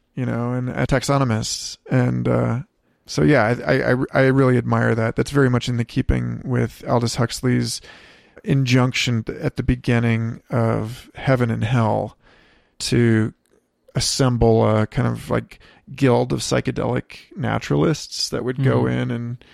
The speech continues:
Speaker 1: and I think you do that is, I guess, the, you know, winding back to home base way of, like,
Speaker 2: <laughs>
Speaker 1: you know, like, the stain spotting thing is definitely in that vein.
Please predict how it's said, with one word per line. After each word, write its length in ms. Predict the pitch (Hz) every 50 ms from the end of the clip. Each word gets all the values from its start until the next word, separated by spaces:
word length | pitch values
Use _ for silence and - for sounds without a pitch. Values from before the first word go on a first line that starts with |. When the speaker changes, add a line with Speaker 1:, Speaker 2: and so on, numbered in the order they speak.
| - _ _ _ _ _ _ _ _ -
Speaker 1:
and 80 | 139 143
I 40 | 143
think 260 | - 226 208 - -
you 100 | 196 160
do 240 | 120 - 139 170 151
that 360 | 110 107 110 110 113 - -
is, 640 | - - 131 123 120 110 117 123 - - - - 202
I 80 | 170 127
guess, 240 | 123 120 117 - -
the, 260 | - 123 123 123 - _ _ -
you 100 | 131 123
know, 180 | 117 113 110
winding 420 | 113 110 117 120 120 120 120 117 117
back 180 | 117 117 117
to 100 | - 117
home 200 | 127 123 123 117
base 280 | 117 120 120 120 - -
way 160 | 127 117 113
of, 220 | 117 117 117 - -
like, 260 | 113 117 - - _ - - - - - - - - 139
Speaker 2:
<laughs> 400 | - - - _ _ _ - -
Speaker 1:
you 100 | - 135
know, 220 | 135 131 127 120
like, 160 | 120 117 -
the 80 | - 120
stain 280 | - - 143 135 135 131
spotting 400 | - - 139 127 123 123 117 113
thing 540 | - 120 117 117 117 120 117 117 - - - _ _ _
is 200 | - - 123 117
definitely 440 | 131 123 123 131 127 120 120 117 113
in 100 | 113 117
that 260 | 113 110 110 - -
vein. 720 | 120 113 117 123 123 120 120 117 113 113 110 107 113 123